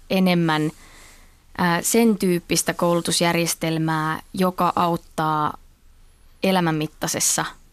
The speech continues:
oppimisessa ja ihmisenä kasvamisessa. Et ehkä tällä hetkellä, jos ajattelin, että mitkä ne suurimmat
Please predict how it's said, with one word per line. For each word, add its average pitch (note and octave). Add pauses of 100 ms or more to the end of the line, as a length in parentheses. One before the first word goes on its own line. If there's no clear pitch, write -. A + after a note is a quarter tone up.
(140)
oppimisessa F3 (460)
ja E3
ihmisenä D#3 (240)
kasvamisessa. - (520)
Et F#3
ehkä F#3+
tällä A#3
hetkellä, G3
jos F3+
ajattelin, F3+
että -
mitkä G#3
ne F3
suurimmat E3+